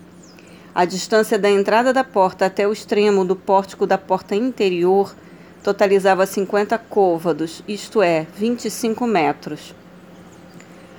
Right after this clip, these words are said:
As salas e os pilares, as paredes que se projetavam dentro da entrada, eram adornadas por pequenas janelas com parapeito ao redor, como pórtico.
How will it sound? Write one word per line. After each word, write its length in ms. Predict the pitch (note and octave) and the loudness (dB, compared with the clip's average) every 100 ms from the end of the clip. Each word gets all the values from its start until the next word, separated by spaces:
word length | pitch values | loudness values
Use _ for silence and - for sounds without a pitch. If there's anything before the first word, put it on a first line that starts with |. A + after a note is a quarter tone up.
| - - | -18 -2
As 140 | B3 B3+ | 0 0
salas 480 | - C#4 C#4+ B3+ | 0 2 2 0
e 60 | G3+ | -2
os 120 | G#3 | -4
pilares, 640 | - F3+ F3 F3+ F#3 F#3 F3+ | -2 2 4 4 4 2 2
as 160 | F#3 | -2
paredes 600 | - F3+ F#3 G#3+ G3 F#3+ | 0 2 4 2 0 -10
que 80 | - | -10
se 120 | - | -8
projetavam 680 | F#3+ G3 G3 F#3+ G3 G3+ F#3+ | -4 -4 -4 0 0 0 -2
dentro 400 | F#3 G#3 A3+ G3 | 0 0 0 -2
da 100 | F#3+ | -2
entrada, 720 | F#3 F#3 F#3+ G3 F#3 E3+ E3 - - - - - - | -2 -2 0 2 2 0 -2 -10 -20 -20 -20 -14 0
eram 260 | G#3+ A#3 | 2 4
adornadas 640 | A#3 G#3+ G#3+ G#3+ G#3 G#3 G#3 | 2 2 0 0 2 0 -2
por 200 | G#3+ - | -8 -6
pequenas 480 | G3 G3 G#3 G3 G3 | -6 -2 -2 -2 -2
janelas 580 | G3 F3+ F#3 F#3 F#3 | 0 0 0 0 -2
com 140 | - F#3+ | -4 -4
parapeito 520 | F#3+ F#3+ - F#3 F#3 | -2 -2 -2 -4 -2
ao 80 | F#3+ | -2
redor, 560 | G#3+ F#3+ F#3+ F#3 F#3 - - - - - - | -2 -2 0 0 0 -14 -20 -20 -20 -20 -8
como 240 | A3 G#3+ | -2 0
pórtico. 800 | A#3 - F3+ E3 - E3+ - E3+ | 0 2 2 2 -6 -16 -10 -10